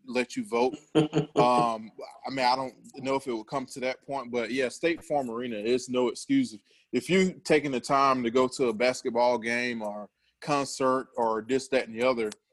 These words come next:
Speaker 1: there's no reason why you can't go to State Farm Arena to, to vote or any other place, um, to vote. But, um, to piggyback on what J D said, yeah, definitely transparency,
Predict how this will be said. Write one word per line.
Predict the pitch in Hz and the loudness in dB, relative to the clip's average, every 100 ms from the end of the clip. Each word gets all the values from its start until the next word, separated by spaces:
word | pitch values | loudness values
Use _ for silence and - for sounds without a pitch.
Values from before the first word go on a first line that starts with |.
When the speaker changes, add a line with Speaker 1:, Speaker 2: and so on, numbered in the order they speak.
| _ - | _ -2
Speaker 1:
there's | 127 127 | -2 0
no | 131 | 0
reason | 123 135 127 117 | 2 2 0 -2
why | 113 | -2
you | 110 113 | -2 -6
can't | - 110 107 | -8 -10 -2
go | 117 | -2
to | 110 107 | -2 -6
State | - 123 113 | -4 -2 -2
Farm | 110 101 | -4 -6
Arena | 104 113 101 98 | -6 -6 -6 -6
to, | 104 98 - _ _ _ | -4 -4 -8 _ _ _
to | - | -2
vote | 104 131 | 2 2
or | 123 127 151 | 4 4 4
any | 196 190 | 4 4
other | 170 160 | 4 2
place, | - 127 110 - - | 0 -2 -2 -6 -6
um, | 110 107 104 - | -4 -4 -6 -12
to | 110 | -6
vote. | 117 120 - | 0 0 0
But, | 127 120 - _ _ _ _ | 0 0 -2 _ _ _ _
um, | 123 123 120 110 | 0 2 -2 -6
to | 110 | -8
piggyback | - 170 147 147 143 | -2 -2 0 -2 -2
on | 135 | -6
what | 127 117 | -6 -6
J | 131 135 | -4 -2
D | 147 | -2
said, | 143 139 120 | -4 -6 -4
yeah, | 123 131 | -4 -4
definitely | 117 160 185 165 139 | 0 0 0 -8 -10
transparency, | - 135 123 143 135 123 - 110 | -10 -12 -10 -10 -10 -10 -12 -14